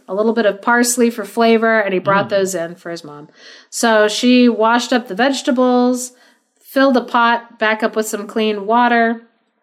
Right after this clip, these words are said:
Speaker 1: put it on the fire, and then she went to go cut the vegetables. And every time she went to chop a carrot, the knife just, like, glanced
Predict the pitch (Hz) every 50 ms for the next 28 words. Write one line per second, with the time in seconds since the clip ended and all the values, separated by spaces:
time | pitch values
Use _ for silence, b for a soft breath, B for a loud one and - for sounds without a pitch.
0 | _ _ _ _ _ _ _ _ - - - 247 254 247 247 240 240 240 220 -
1 | 208 196 196 196 202 196 196 196 196 196 190 196 202 214 - 247 233 226 220 220
2 | 220 208 202 196 196 - 202 185 - - 175 170 165 160 160 - - 165 156 151
3 | 151 156 160 - B B B B B B B B B B _ _ - - 226 220
4 | 214 214 220 220 - - _ _ _ 254 240 247 285 302 330 339 320 330 359 330
5 | 294 277 269 247 240 247 262 302 349 277 254 247 302 240 226 - - - 247 247
6 | 254 254 254 254 - - _ _ _ _ - 233 226 220 - - 302 269 254 240
7 | 220 208 202 202 - - _ _ 226 208 220 214 214 208 208 208 202 202 202 202
8 | 196 202 208 208 - - 226 226 233 233 233 226 220 - 233 208 - 226 196 185
9 | 180 202 202 220 214 208 196 190 190 190 - - -